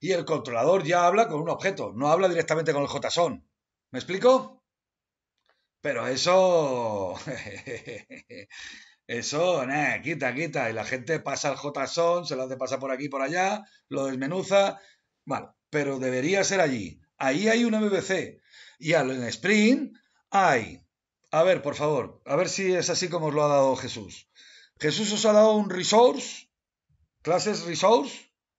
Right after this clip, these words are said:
¿sí? Pero el resource es como el controlador tecnológico acoplado a la tecnología RES, ¿cierto?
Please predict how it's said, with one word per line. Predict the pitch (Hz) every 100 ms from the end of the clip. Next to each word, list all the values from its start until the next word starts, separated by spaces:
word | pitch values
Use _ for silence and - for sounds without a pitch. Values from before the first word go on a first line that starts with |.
| _ _ _ _ _ _ _ _ _ _ _
¿sí? | - 151 214 285 - _ - - - _
Pero | 156 170
el | 160
resource | 160 220 240 240
es | 226
como | 233 220
el | 208
controlador | 208 190 185 180 214 226 214 - _ _ _ _
tecnológico | 214 185 190 185 233 175 156 156
acoplado | 147 165 175 208 220
a |
la | 226
tecnología | 214 185 170 156 202 180
RES, | 196 147 -
¿cierto? | - 175 190 254 277 269